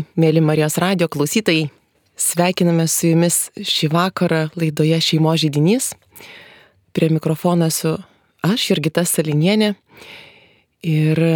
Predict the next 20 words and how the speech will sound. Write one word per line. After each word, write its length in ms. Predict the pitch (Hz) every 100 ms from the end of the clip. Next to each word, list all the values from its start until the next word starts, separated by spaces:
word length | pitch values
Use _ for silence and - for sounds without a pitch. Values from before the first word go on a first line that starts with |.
| 156
šiandien 400 | - 214 220 202
kviečiu 480 | 180 170 - - 202
jus 480 | 190 180 - - - _
klausytis 680 | - 165 160 214 208 175 - 240 - _ -
pokalbio 720 | 190 226 226 214 185 190 180 - _
tokia 320 | - 160 160 160
labai 300 | 156 165 -
jautria 560 | 160 156 - 175 226 285 _ _ _
ir 160 | 175 165
intimia 400 | 165 165 175 226
tema, 380 | 180 139 143 175 -
tačiau 640 | 156 - - 165 160 - - -
santuokinėme 720 | 160 156 156 - 208 180 160
gyvenime 480 | 160 143 147 151 147
ir 80 | -
šeimos 400 | 160 156 185 180
gyvenime 480 | 170 160 165 165 156 - - - - - -
labai 320 | 156 139 185
svarbia 400 | - 175 165 202
tema. 380 | 208 143 123